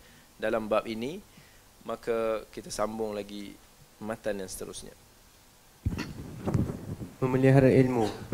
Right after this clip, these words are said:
Speaker 2: Berusahalah untuk menjaga ilmu dan memeliharanya dengan mengamalkan dan mengikuti tuntutan ilmu itu. Al-Khatib Al-Baghdadi berkata, "Wajib bagi se-, seseorang yang belajar hadis untuk mengikhlaskan niatnya dan mempelajarinya dan tujuannya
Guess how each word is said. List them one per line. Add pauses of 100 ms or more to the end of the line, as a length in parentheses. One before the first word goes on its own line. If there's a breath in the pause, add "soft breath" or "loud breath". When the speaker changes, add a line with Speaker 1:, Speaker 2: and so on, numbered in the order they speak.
(220)
Speaker 2:
Berusahalah
untuk
menjaga
ilmu
dan
memeliharanya
dengan
mengamalkan (160)
dan
mengikuti
tuntutan
ilmu
itu. (1040 loud breath)
Al-Khatib
Al-Baghdadi (240)
berkata, (160)
"Wajib
bagi
se-, (160)
seseorang
yang
belajar
hadis
untuk
mengikhlaskan
niatnya
dan
mempelajarinya (160)
dan
tujuannya